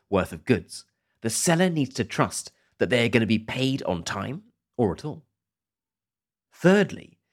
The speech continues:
he needed to be sure that he could sell it for more money than he bought it for. Sometimes this was relatively simple, when he already had a buyer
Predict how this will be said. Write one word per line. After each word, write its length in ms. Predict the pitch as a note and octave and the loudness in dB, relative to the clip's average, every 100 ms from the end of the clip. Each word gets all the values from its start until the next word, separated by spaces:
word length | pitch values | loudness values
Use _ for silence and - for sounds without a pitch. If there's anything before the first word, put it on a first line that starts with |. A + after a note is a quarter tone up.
| _ | _
he 240 | _ C#3 | _ -2
needed 320 | C#3 E3+ G3+ | 2 4 4
to 60 | E3 | 2
be 120 | D3 | 0
sure 380 | C3 - A#2 G2+ | 0 4 4 2
that 120 | G2 | -2
he 140 | A#2 A2 | -6 -4
could 140 | G#2+ | -2
sell 340 | - - D#3 | -2 2 2
it 160 | F#2 - _ _ _ | 0 -8 _ _ _
for 120 | B2 | 2
more 220 | A2 A#2+ | 4 4
money 400 | A#2 G#2+ G2+ G2 - - | 4 2 2 -2 -8 -8
than 120 | G2 | -6
he 80 | F2+ | -4
bought 280 | C3+ C#3 - | 0 0 -2
it 120 | - | -12
for. 200 | - - _ _ _ _ _ _ _ _ - | -18 -20 _ _ _ _ _ _ _ _ 0
Sometimes 640 | A#2+ B2 A2+ G2+ G#2 G2+ | 2 4 4 4 2 0
this 180 | F#2 - | -2 0
was 240 | F#2+ E2 - - | 0 0 -12 -4
relatively 480 | G2 F#2 - D#2 E2 | 0 0 -2 -4 -2
simple, 340 | F3+ E3 - _ _ _ | -2 -2 -8 _ _ _
when 220 | - F#2+ F2+ _ _ | 0 0 0 _ _
he 120 | - | -6
already 360 | A2 A2 A2 G#2+ | 0 2 2 0
had 180 | G#2 | -2
a 80 | F#2 | -4
buyer 420 | F#2+ G2 F#2 F2+ | -4 -4 -2 -6